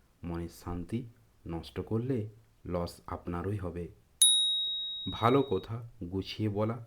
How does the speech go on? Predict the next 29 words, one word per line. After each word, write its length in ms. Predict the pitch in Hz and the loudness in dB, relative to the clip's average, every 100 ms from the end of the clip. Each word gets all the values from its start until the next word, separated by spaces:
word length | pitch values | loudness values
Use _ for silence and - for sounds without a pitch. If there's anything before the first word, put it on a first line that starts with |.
| - | -12
যেমন 260 | - 87 87 | -4 -2 -2
শেখা 380 | - 87 - 98 | -4 -6 -2 0
উচিত, 340 | 104 - 131 - _ _ _ _ _ - | 0 -2 -8 -8 _ _ _ _ _ 0
তেমনি 220 | 92 87 | 0 2
কখন 400 | 92 90 120 127 | 2 2 2 -2
চুপ 200 | 110 104 - | -2 -4 -4
থাকতে 320 | 107 104 - | -6 -4 -2
হবে 300 | 107 107 135 - - _ | -2 0 -4 -6 -20 _
তাও 200 | - 107 | -2 0
শেখা 320 | 104 87 - 87 | 0 -4 -2 -2
উচিত। 480 | 87 - 85 - - _ _ - 98 - 101 101 - 101 - 104 | -2 -4 -8 -8 -20 _ _ 8 10 8 2 0 -2 -4 -6 2
পরিস্থিতি 560 | 123 143 - 147 139 | 2 2 0 0 2
মানুষকে 560 | 120 92 95 - 123 131 - - _ - | 4 4 0 -4 -6 -6 -8 -20 _ -6
একটা 300 | 92 - 87 | -6 -4 -4
কথা 240 | 87 - 110 | -4 -4 -4
ভালোভাবে 580 | - 95 113 110 87 87 | -2 0 0 0 -4 -4
শেখায়, 440 | - 85 85 78 - - _ _ _ | -4 -4 -4 -6 -10 -20 _ _ _
নিজের 420 | 104 107 107 127 123 | 2 4 6 4 4
যা 220 | 95 87 | 2 2
আছে 340 | 90 - 123 - - - - | 0 -2 -8 -10 -18 -20 -2
তা 160 | 85 85 | 0 2
নিয়ে 200 | 95 120 | 0 -2
সুখী 340 | - 101 104 | -4 -4 -2
হতে 260 | 90 87 85 | -2 0 2
হয়। 220 | 90 85 - - _ _ _ | 2 0 -4 -20 _ _ _
অন্যের 420 | 120 120 131 139 117 | 0 4 6 6 4
উপর 260 | 113 92 | 4 2
আশা 260 | 82 - 92 | 2 0 -2
করলে 380 | 107 117 135 | 0 0 0